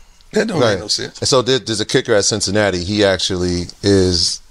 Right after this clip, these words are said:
Speaker 2: he has endorsements, but he's giving it to walk-ons. And so, like, se-, they said, like, seven percent of the N C A A football players are international athletes.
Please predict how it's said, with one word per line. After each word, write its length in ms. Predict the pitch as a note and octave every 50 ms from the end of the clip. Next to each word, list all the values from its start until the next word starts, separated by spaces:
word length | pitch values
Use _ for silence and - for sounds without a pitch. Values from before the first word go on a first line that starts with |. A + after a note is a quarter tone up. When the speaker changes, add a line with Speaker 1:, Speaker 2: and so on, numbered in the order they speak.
| _ - - -
Speaker 2:
he 100 | B2+ B2+
has 220 | A2+ A2+ A#2 A2+
endorsements, 500 | G#2 G2 E2+ F#2+ F#2 F2+ - F#2 F2 E2+ -
but 140 | - G2 F#2+
he's 160 | F#2+ E2 D2+
giving 240 | - G#2 F#2 F#2 F2+
it 80 | D#2+ -
to 160 | - F#2 F2
walk-ons. 600 | E2 E2+ F#2+ F2+ E2+ - F2+ E2 D#2+ D#2+ - - - - - - - - - - _ _ -
And 100 | - G#2+
so, 140 | - - G#2+
like, 240 | G#2 G#2+ G#2 G2+ F2+
se-, 180 | - - D3+ A#2
they 140 | - B2+
said, 180 | A2 - C#3 A#2
like, 140 | G#2+ F#2+ F#2
seven 260 | - - B2 A#2 A#2
percent 300 | - G2+ - - A2+ G2+
of 60 | F#2 F2+
the 80 | F#2+
N 100 | F#2+ F#2
C 160 | - G2+ F#2+
A 60 | F2+ F2
A 40 |
football 460 | E2 - - - - - G#2 F#2 F#2 F2
players 260 | - F2+ F2 F2 E2 F#2
are 80 | F2 F2
international 540 | F2+ E2+ F2 E2+ E2 E2+ - - F2+ E2+ F2
athletes. 420 | F2 E2 D#2+ F2 E2+ E2+ F2 -